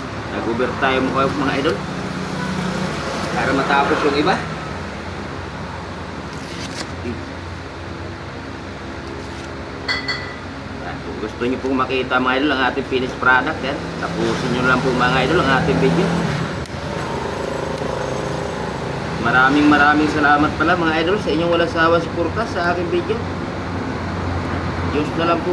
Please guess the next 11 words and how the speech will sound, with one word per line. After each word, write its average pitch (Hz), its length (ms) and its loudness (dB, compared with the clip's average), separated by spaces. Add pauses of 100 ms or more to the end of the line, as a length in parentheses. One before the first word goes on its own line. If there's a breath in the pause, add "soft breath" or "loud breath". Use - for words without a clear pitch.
bahala, 170 400 6
mga 170 240 4
idol, 190 160 4
ang 170 80 2
magbalik 165 320 4
sa 165 160 4
inyong 170 480 4 (640)
kabutihan, 175 560 6
sa - 80 4
inyong 175 240 6
kapwa, - 320 6